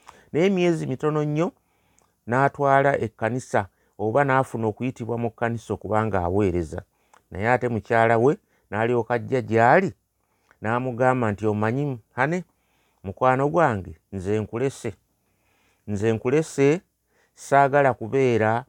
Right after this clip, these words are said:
mukyala wa musumba." Kyokka ng'ate omukyala ono yamuyambako ne mu kusoma,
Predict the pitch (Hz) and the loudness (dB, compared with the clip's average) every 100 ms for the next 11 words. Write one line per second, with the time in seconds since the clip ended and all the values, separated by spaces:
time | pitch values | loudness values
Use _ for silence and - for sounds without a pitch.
0 | 101 107 127 113 107 90 85 85 - - | -10 -6 -2 0 0 0 -2 -4 -8 -8
1 | 107 101 101 107 - _ _ - _ _ | -6 -4 2 0 0 _ _ -20 _ _
2 | 123 - 180 208 185 151 185 170 - 170 | -8 0 2 4 4 4 0 -2 -2 2
3 | 151 131 107 85 92 123 185 185 180 185 | 4 4 0 -2 -2 -2 -2 -4 -2 -2
4 | 190 175 160 139 123 - 147 147 | -2 -4 -4 -6 -10 -4 0 0